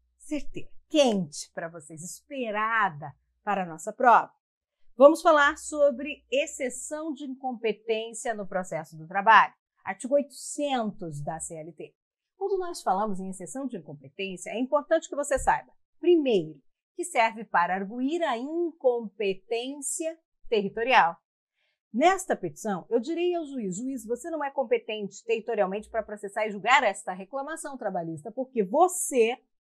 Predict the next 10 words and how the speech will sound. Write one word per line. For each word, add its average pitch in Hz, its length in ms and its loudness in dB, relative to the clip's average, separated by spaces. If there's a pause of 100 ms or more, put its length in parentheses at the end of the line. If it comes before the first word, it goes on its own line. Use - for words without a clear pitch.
(120)
não 302 180 -6
é 233 80 2
o 233 80 -2
juízo 208 400 -8
do 190 120 -14
lugar 196 640 -4
da 220 180 -4
prestação 165 640 -10
dos 147 160 -14
serviços. 233 720 -12